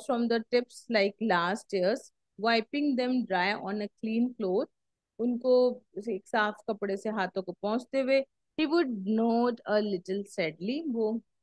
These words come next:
थोड़ा sad होके कहते, yet smiling at his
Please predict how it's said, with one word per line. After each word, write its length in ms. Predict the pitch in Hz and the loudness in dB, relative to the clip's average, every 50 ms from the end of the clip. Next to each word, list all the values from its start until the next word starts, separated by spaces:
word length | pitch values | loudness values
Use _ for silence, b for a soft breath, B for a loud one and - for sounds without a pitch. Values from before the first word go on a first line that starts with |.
| _ - | _ 0
थोड़ा 240 | 240 233 247 262 285 | 0 2 2 0 -2
sad 400 | - - 233 208 202 202 196 214 | -4 -4 -2 0 0 0 0 -2
होके 300 | 196 196 - 185 196 196 | -4 -4 -4 -6 -6 -6
कहते, 460 | - 190 175 - - - 262 302 - _ _ _ _ _ _ _ - 247 | -6 -10 -10 -8 -6 -6 -6 -6 -6 _ _ _ _ _ _ _ 2 4
yet 160 | 311 415 403 | 4 4 2
smiling 680 | - - - - 247 240 208 196 190 185 185 202 240 247 - - | 0 -14 -10 -4 0 2 2 2 2 2 0 -2 -4 -6 -4 -4
at 120 | 196 190 185 - 240 | -4 -4 -4 -4 -4
his 180 | 220 - - | -4 -4 -6